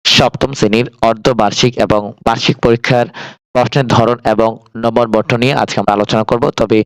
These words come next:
আজকে আমরা গণিত বিষয় নিয়ে আলোচনা করব। এখানে দেখো, সংক্ষিপ্ত প্রশ্ন আছে, বহু নির্বাচনী প্রশ্ন এবং সৃজনশীল প্রশ্ন রয়েছে।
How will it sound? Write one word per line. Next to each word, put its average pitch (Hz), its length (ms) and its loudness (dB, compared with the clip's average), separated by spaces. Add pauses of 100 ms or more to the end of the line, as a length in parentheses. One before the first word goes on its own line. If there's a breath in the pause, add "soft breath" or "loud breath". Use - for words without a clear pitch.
(560 loud breath)
আজকে - 180 -6
আমরা 135 180 0
গণিত 120 380 0
বিষয় 120 240 2
নিয়ে 110 160 0
আলোচনা 101 300 0
করব। 104 240 -2
এখানে 113 280 0
দেখো, 107 260 0 (140)
সংক্ষিপ্ত 110 400 0
প্রশ্ন 104 300 -2
আছে, 104 260 0 (720 loud breath)
বহু 117 120 2
নির্বাচনী 113 420 0
প্রশ্ন 104 320 -2
এবং 104 260 2
সৃজনশীল 101 500 2
প্রশ্ন 180 300 -2
রয়েছে। 196 320 2